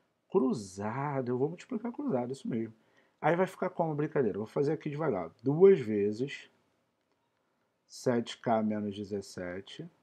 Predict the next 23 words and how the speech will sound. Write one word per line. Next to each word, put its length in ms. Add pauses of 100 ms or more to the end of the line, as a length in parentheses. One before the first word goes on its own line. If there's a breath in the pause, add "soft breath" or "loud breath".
(1000)
é 80
igual 280
a 60
três 520
vezes 800 (1400)
três 360
K 440
mais 440
dezessete. 880
Coisa 240
linda, 640 (220)
ó. 200 (600)
Como 180
diz 180
o 60
Marcão, 400
tudo 260
lindo, 420
né? 200 (2250)
Aí 180
agora, 480
distributiva 680
neles, 440